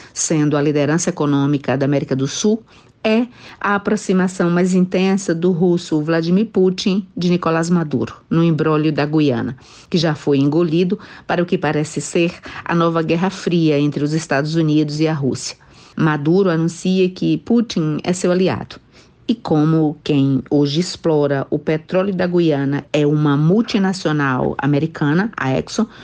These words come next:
os Estados Unidos certamente vão reagir a esta mudança do mapa venezuelano para explorar o petróleo. E a China não deverá ficar apenas assistindo e neutra.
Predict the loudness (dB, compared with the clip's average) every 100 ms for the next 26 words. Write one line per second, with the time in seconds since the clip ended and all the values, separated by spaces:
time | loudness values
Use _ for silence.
0 | -20 -4 -2 0 -2 -2 0 0 2 2
1 | 0 -6 -10 -4 -4 -4 -4 0 0 0
2 | -2 -2 0 0 0 0 -2 -2 -2 -4
3 | -16 -10 -2 -2 -2 -2 -2 0 0 0
4 | 0 0 -2 -2 -2 0 2 2 0 -2
5 | -4 -6 -6 -6 -2 0 0 0 0 0
6 | 2 2 0 -2 -4 -2 -2 0 0 -2
7 | -4 -4 -4 -6 -10 -20 _ -18 -2 2
8 | 2 -2 -2 2 2 0 -8 -2 0 2
9 | 2 0 -2 -4 -4 -4 -2 -2 0 -2
10 | -2 -2 0 0 2 2 0 -2 -4 -10